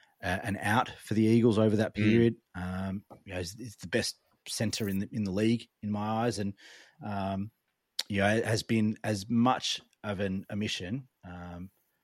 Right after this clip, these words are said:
Speaker 1: and, and a loss to the Eagles as Jalen Hurts. Uh, and, yeah, I think they're both, you know, they're both kind of fit and raring to go this week, which is a, a great thing for the Eagles. But, you know, is it, is it too late? It's, it's one of the big question marks, like you said. Maybe it hasn't derailed them, but,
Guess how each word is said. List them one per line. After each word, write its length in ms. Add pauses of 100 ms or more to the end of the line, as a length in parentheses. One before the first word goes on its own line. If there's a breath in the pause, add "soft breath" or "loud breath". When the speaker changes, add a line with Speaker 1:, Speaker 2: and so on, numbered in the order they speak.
(140)
Speaker 1:
and, 160
and 140
a 20
loss 280
to 80
the 100
Eagles 300
as 220
Jalen 340
Hurts. 440 (220)
Uh, 320
and, 260 (560 soft breath)
yeah, 120
I 20
think 180
they're 80
both, 400 (100)
you 120
know, 60
they're 100
both 240
kind 180
of 160 (220)
fit 240
and 100
raring 200
to 60
go 160
this 200
week, 220
which 120
is 120
a, 100
a 120
great 320
thing 140
for 120
the 100
Eagles. 320
But, 280 (480 loud breath)
you 120
know, 80
is 200
it, 200
is 100
it 140
too 180
late? 300
It's, 220
it's 200
one 80
of 80
the 60
big 160
question 320
marks, 240
like 160
you 80
said. 340
Maybe 240
it 60
hasn't 280
derailed 540
them, 180
but, 180